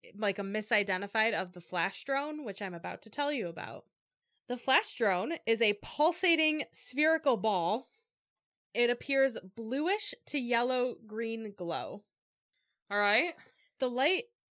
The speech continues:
Speaker 1: it cast is not really, like, extremely bright, but it will cast light on objects immediately surrounding the orb.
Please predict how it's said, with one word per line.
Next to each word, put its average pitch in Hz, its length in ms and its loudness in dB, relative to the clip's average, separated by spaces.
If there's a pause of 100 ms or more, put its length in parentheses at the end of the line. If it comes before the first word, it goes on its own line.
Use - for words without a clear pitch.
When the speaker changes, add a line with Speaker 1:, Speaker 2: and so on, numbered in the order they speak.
(120)
Speaker 1:
it 240 220 0
cast 240 480 -2
is 208 180 -2
not 220 300 -2
really, 214 440 -2
like, 196 160 -2
extremely 220 540 -2
bright, 190 420 0 (640)
but 214 340 2
it 226 140 2
will 233 100 -2
cast 233 400 0
light 226 280 2
on 214 180 -2
objects 202 560 -2
immediately 214 520 -2
surrounding 190 600 -4
the - 80 -6
orb. 202 380 -2